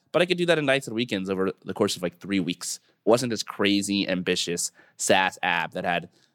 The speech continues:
user accounts and password resets and all sorts of back-end messenger queues. It was very, very simple.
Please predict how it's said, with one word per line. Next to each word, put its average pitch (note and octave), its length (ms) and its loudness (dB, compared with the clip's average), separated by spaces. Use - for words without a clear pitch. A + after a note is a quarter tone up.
user G#2 340 2
accounts F#2 480 -2
and F2+ 160 -6
password E2+ 440 -2
resets F2+ 600 0
and F2 120 -6
all E2+ 120 -6
sorts - 240 -8
of F2 100 -10
back-end - 380 -4
messenger F2+ 340 -4
queues. F#2 240 -2
It - 20 2
was G#2+ 120 0
very, C#3+ 320 6
very C3+ 180 4
simple. - 400 -6